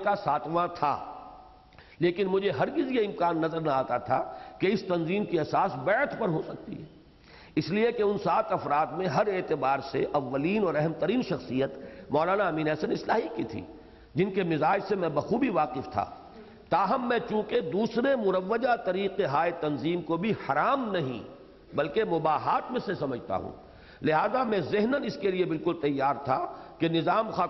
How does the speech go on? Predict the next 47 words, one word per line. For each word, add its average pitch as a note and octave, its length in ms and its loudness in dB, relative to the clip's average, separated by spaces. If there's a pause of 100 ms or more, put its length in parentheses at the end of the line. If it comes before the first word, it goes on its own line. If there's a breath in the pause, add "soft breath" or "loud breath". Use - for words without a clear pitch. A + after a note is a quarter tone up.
کوئی A#3+ 200 2
بھی G3 160 0
ہو، E3+ 140 4
اگر D#3 160 2
اقامت D#3 460 -2 (120)
دین G3 180 -2
کے F3 140 0
لیے D#3+ 160 0
طریقہ D3 340 -2 (100)
کار D#3+ 180 2 (120)
درست G3 260 0
ہو A3+ 180 4
تو A3 100 0
لازماً D3 760 0
شریک F#3+ 320 -4
رہوں A2+ 240 -4
گا۔ D2+ 80 -10 (720 loud breath)
یہ F#3 100 2
دوسری G#3+ 360 0
بات E3 280 2
ہے F#3+ 80 0
کہ E3+ 100 -2
یہ D#3+ 220 2
بیل D#3+ 200 2
منڈے E3 280 0
تو F3+ 140 -4
کیا D#3 260 0
چڑھتی، E3 260 -2
اس F#3+ 120 -2
سرے D#3+ 160 2
سے D3 120 -4
اپچ D3 360 0
ہی E3 60 4
نہ C#3+ 120 0
سکی۔ - 360 0 (540 loud breath)
اس - 140 0
کے G3+ 100 0
بعد F3+ 220 2
انیس G3 260 0
سو F#3 160 2
پچھتر F#3+ 400 0
میں A3 160 2
میں F3 160 0
نے F3+ 120 2
تنظیم D#3+ 380 0
اسلامی D#3+ 420 0
کے F#3 120 -2